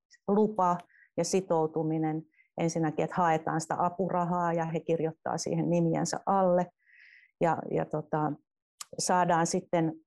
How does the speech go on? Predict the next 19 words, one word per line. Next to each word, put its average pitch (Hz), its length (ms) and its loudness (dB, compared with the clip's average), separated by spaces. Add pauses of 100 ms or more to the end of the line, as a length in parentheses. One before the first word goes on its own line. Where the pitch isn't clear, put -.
(120)
sitoutuneita 170 840 0
taiteilijoita 160 880 -2
tulemaan 156 600 -2
tänne, 165 260 -2
jotka 170 260 -2
ymmärtää 165 640 0
myös 170 520 -2
etukäteen 175 720 0
jo, 226 240 0 (500)
että 165 240 -6
mitä 180 340 0
se 170 180 -4 (540)
hyvinvointikulttuuri 165 1080 0
tai 165 200 -2
mitä 170 200 0
se 170 100 -2
taide 170 480 0
voisi 160 300 -4
olla, 175 380 0